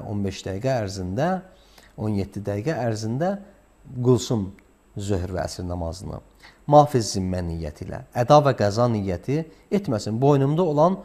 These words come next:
vacib namazı qılıram qürbətən ilallah. Zöhr və əsr namazını.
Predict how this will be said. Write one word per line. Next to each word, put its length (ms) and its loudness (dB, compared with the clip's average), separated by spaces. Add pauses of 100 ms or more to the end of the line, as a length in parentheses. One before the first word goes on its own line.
(160)
vacib 380 4
namazı 320 -2
qılıram 340 0
qürbətən 460 0 (320)
ilallah. 560 -2 (720)
Zöhr 240 0
və 160 -2
əsr 240 -10
namazını. 420 -12